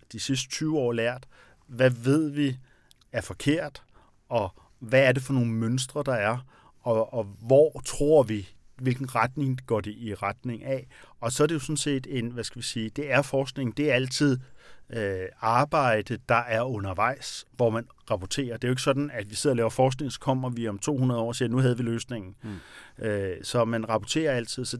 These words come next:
Speaker 1: de her oversigtsartikler ligesom siger, kridter banen op, og er jo en, en stor, stor invitation til alle andre forskere, øh, der kan komme og, øh, og, og, og være bidrag med løsningen. Ligesom jeg, da jeg var ung studerende, kom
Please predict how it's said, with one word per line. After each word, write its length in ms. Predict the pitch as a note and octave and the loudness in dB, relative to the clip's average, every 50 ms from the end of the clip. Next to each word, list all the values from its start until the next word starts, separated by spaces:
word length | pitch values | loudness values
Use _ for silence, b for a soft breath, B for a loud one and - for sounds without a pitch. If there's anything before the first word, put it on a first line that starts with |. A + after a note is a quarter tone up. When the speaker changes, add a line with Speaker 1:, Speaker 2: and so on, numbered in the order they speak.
| B2+ - - | -12 -10 -4
Speaker 1:
de 80 | D3+ | 0
her 80 | D#3+ D#3+ | 2 2
oversigtsartikler 840 | D3+ C#3 C3 D#3 D#3 - D3 B2+ - B2 - - C3 B2+ - C3 | 2 2 2 0 -2 -4 -6 -10 -10 -10 -6 -6 -6 -4 -4 -4
ligesom 320 | B2 A#2 B2 B2 - C3+ B2+ | -4 -4 -4 -2 -2 -2 -2
siger, 340 | C3 - - C3 A#2+ A#2 G#2+ B B B B B B B B | -2 -4 -2 -2 -2 -2 -4 B B B B B B B B
kridter 280 | - - - C3 A#2 A#2 | -4 0 2 2 2 2
banen 340 | - B2+ A#2 A#2 B2+ D3 B2+ | 0 0 0 0 0 -2 0
op, 200 | A2+ A2+ B2+ C3 b b b b b b - | 0 -2 -2 -4 b b b b b b 0
og 160 | B2+ B2+ C#3 C3+ | 0 0 2 2
er 140 | A#2+ B2 C3 | 2 2 2
jo 60 | C#3 | 2
en, 60 | B2+ | -2
en 180 | A#2 G#2+ A2+ B2 | -4 -6 -6 -8
stor, 280 | - - F#3+ G3 G3+ | -4 0 0 2 2
stor 220 | B2+ C3 D#3 D3+ C#3 | 0 0 0 0 0
invitation 600 | A#2 A2+ G#2+ - - A2 - - D#3 C#3+ C3+ A#2+ | 0 -2 -4 -6 -8 -6 -4 -2 -2 -2 -2 -4
til 140 | - - B2+ | -6 -8 -8
alle 260 | A#2+ A2+ B2+ C#3 D#3+ | -4 -2 0 0 0
andre 320 | D3+ C#3 C#3 E3 E3+ G#3 F#3+ | 0 0 -2 -2 -2 -4 -4
forskere, 580 | - - A#2 A2+ B2 - - C#3 B2+ G#2+ G2+ - b b b b b b b b _ - | -2 -2 -2 -2 -2 -6 -8 -6 -6 -6 -6 -8 b b b b b b b b _ -8
øh, 300 | A#2+ A2+ A2 G#2+ G#2 G2 - | -6 -4 -4 -4 -4 -4 -4
der 100 | - A2 | -4 -4
kan 160 | - - A2+ | -2 -4 -6
komme 420 | - - A#2 A2 G#2+ A2+ B2+ C3+ - | -2 2 2 2 2 2 0 -2 -4
og, 440 | C#3 A#2+ A2+ G#2 G2+ G2+ G2+ G2 G2 | -4 -4 -4 -2 -2 -4 -4 -6 -6
øh, 120 | F#2+ F2+ F#2 F2+ F2 - - _ _ _ - - - _ _ | -6 -8 -8 -10 -12 -16 -20 _ _ _ -20 -20 -20 _ _
og, 280 | - G#2 G2 F#2+ - | -6 -4 -4 -4 -4
og, 240 | G2+ G2+ F#2 F#2+ - A#2+ | -6 -8 -8 -8 -8 -6
og 240 | A2+ G2+ G#2 G#2 G2+ | -4 -4 -4 -2 0
være 120 | A2 G#2+ | 0 0
bidrag 480 | G2+ - B2 C3 C3 C3 C#3+ C3+ A#2 G#2+ | 0 0 0 0 0 0 0 0 0 0
med 100 | A2 G#2+ | 0 -2
løsningen. 440 | G#2+ A2+ A#2 - - C3 A2+ G#2+ B B B B B B B B - | -4 -4 -4 -6 -6 -8 -8 -8 B B B B B B B B -4
Ligesom 440 | A#2+ C#3 C#3+ - F3+ D#3+ C3+ B2+ C3 - - _ - _ _ _ _ _ _ _ _ | -2 0 2 4 4 2 2 0 -4 -8 -18 _ -20 _ _ _ _ _ _ _ _
jeg, 400 | D#3 B2+ A#2 G#2+ A2 A#2+ C#3 C3+ | -6 0 2 2 4 4 2 2
da 100 | C3+ B2+ | 2 0
jeg 120 | A#2+ A2+ G#2 | 0 0 0
var 80 | A2 | -2
ung 360 | A2+ C3+ C#3+ D3 D3 D#3 D#3 | 2 2 2 2 2 -2 -6
studerende, 560 | - - - B2+ C#3 C#3 C3+ C3+ B2 A2+ A2+ G2+ - _ _ _ - | -12 -12 -8 -4 -2 0 0 0 0 0 -2 -4 -8 _ _ _ -4
kom 280 | - C#3+ C#3 C3+ C3 | 2 4 4 4 4